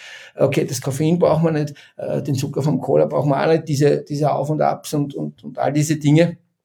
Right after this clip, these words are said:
Äh, und so haben wir dann gelernt, was den einzelnen Athleten sehr gut tut. Diese ganz dünnen Kohlenhydratmischungen,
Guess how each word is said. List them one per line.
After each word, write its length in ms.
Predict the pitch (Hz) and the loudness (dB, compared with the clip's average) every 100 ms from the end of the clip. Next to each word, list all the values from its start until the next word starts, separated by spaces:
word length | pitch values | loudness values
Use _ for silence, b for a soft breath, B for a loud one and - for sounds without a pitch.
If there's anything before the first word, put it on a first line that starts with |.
| _ _ _ - | _ _ _ -20
Äh, 340 | - 131 131 113 B B B B | -4 2 2 2 B B B B
und 120 | 147 | 0
so 60 | 147 | 4
haben 180 | 170 196 | 4 4
wir 80 | |
dann 140 | 190 185 | 2 2
gelernt, 480 | 175 131 139 175 175 | 0 0 0 0 0
was 140 | - | 0
den 460 | 170 165 165 170 - | 0 2 0 -2 -4
einzelnen 640 | 147 151 - 175 175 175 160 | 0 0 0 0 2 4 2
Athleten 520 | 143 131 147 147 147 | 0 -4 -4 -6 -6
sehr 180 | - - | -4 -4
gut 380 | 139 139 - | -4 -4 -6
tut. 160 | - 117 - - _ - | -12 -14 -16 -20 _ -14
Diese 280 | 123 117 B B _ | -8 -8 B B _
ganz 300 | 123 127 - | -6 -4 0
dünnen 360 | 160 170 175 165 | 4 6 6 4
Kohlenhydratmischungen, 1500 | 151 151 151 147 139 - 139 135 135 143 139 131 127 127 | 4 4 4 2 -2 -2 0 2 2 0 -2 -4 -4 -8